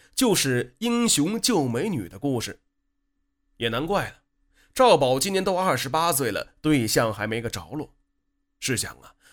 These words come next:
他如果遇上一个姑娘遭难，自己挺身相救，姑娘化险为夷，他一定会感激不尽，进而以身相许，共定终身的。可遗憾的是啊，赵宝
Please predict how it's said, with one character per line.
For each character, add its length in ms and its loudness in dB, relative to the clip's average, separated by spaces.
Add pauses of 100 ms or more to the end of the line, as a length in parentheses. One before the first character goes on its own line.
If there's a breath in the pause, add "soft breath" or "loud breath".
他 120 6
如 260 6
果 160 6
遇 220 2
上 180 4
一 120 2
个 100 2
姑 180 -6
娘 160 0
遭 240 4
难， 240 -2 (140 soft breath)
自 160 2
己 160 4
挺 320 -8
身 240 0
相 260 2
救， 300 0 (120)
姑 260 2
娘 180 0
化 340 0
险 260 -4
为 140 -2
夷， 500 -6 (120)
他 180 -4
一 200 -6
定 120 -2
会 160 -6
感 340 -12
激 220 -2
不 140 -6
尽， 240 -4 (180 soft breath)
进 260 0
而 440 -10
以 320 -8
身 280 4
相 280 4
许， 440 -10
共 320 -2
定 200 -10
终 180 -6
身 240 -4
的。 140 -12 (1160)
可 100 0
遗 220 2
憾 160 2
的 100 -4
是 160 -8
啊， 140 -20 (520 soft breath)
赵 280 8
宝 420 -2